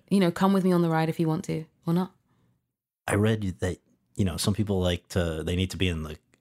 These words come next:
Speaker 2: outfit of a character, or they need to, you know,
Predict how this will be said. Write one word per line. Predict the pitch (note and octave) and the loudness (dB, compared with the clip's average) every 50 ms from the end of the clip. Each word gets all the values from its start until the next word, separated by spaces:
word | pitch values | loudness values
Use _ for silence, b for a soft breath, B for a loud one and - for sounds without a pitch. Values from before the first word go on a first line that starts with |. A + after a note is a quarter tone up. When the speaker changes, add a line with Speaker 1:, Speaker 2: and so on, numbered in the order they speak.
| _ - | _ 2
Speaker 2:
outfit | - G#2+ A#2+ - - - B2+ A#2+ A2+ - - _ - | 4 4 4 2 2 0 2 2 2 0 -2 _ 0
of | A2 A2 A2 | 0 0 0
a | G#2+ | 0
character, | - - A2+ A2 G#2+ G#2+ G2+ - A2 G#2+ G#2+ F#2+ | 2 4 4 4 4 2 2 2 4 4 4 4
or | F2+ | 2
they | E2 E2 E2+ | 0 -2 -2
need | F2+ F2 F2 - | -2 -2 -2 -2
to, | - G2+ F2 E2+ E2+ D#2+ D#2 D#2 D#2 D#2 - _ | -2 -2 0 0 -2 -2 -4 -6 -6 -8 -10 _
you | - F#2 E2+ | -2 -2 -2
know, | D#2 D2+ D2 C#2+ C#2+ D2 | -2 -4 -8 -10 -12 -14